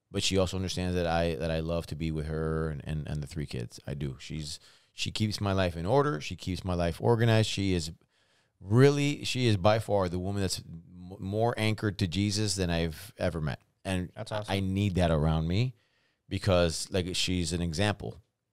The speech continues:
Speaker 1: to that. Um, and so for me, it, it works, bro. Don't get me
Speaker 2: That's
Speaker 1: wrong.
Speaker 2: awesome.
Speaker 1: I mean, like, I live in Miami and th-, there's a lot of good-looking people here. But at the end of the day, like, I, I just play the tape forward, right?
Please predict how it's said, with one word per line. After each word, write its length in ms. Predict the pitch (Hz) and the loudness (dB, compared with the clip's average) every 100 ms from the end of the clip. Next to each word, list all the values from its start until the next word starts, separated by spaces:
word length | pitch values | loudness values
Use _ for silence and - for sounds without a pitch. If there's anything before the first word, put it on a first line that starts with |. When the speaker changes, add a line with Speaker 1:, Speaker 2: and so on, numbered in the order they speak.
| _ | _
Speaker 1:
to 100 | - | -4
that. 240 | 80 67 - _ - | -2 -2 -6 _ -8
Um, 380 | 82 76 73 | -4 -2 -2
and 180 | 73 76 | -2 -2
so 140 | - 85 | -2 -2
for 140 | 82 | 0
me, 280 | 90 117 104 | 2 4 4
it, 180 | 85 90 | 2 -2
it 60 | |
works, 400 | 82 85 78 - | -4 -2 -4 -6
bro. 220 | 71 69 69 _ _ _ _ | -8 -6 -8 _ _ _ _
Don't 160 | 110 123 | -2 2
get 80 | 131 | 4
me 60 | |
Speaker 2:
That's 60 | 101 | 4
Speaker 1:
wrong. 160 | 104 87 | 2 0
Speaker 2:
awesome. 80 | - _ _ _ | -4 _ _ _
Speaker 1:
I 40 | 95 | 0
mean, 240 | 90 87 | 2 2
like, 180 | 92 90 | 2 2
I 80 | 95 | 2
live 180 | 98 | 2
in 60 | 95 | 0
Miami 500 | 95 95 101 98 98 | -2 0 0 0 0
and 200 | 92 90 | 0 -2
th-, 140 | 95 98 | -6 -4
there's 160 | 95 | -2
a 40 | 98 | 2
lot 180 | 95 | 2
of 100 | 92 | 2
good-looking 400 | 82 95 92 90 | 0 0 0 -2
people 240 | 87 82 78 | -4 -4 -4
here. 200 | 78 73 _ _ _ _ _ | -4 -6 _ _ _ _ _
But 160 | 104 101 | 0 0
at 120 | 85 | 0
the 100 | 101 | -4
end 100 | 104 | -2
of 60 | 107 | -2
the 80 | |
day, 200 | 101 110 | 2 2
like, 120 | 104 90 | 2 2
I, 320 | 95 98 98 | 0 2 0
I 60 | |
just 280 | 104 101 - | 0 -4 -8
play 380 | - 98 101 104 | 0 4 6 6
the 100 | 98 | 4
tape 300 | - 95 92 | 2 0 0
forward, 420 | - 90 73 69 - | 0 0 0 -4 -4
right? 260 | 82 87 | -2 -2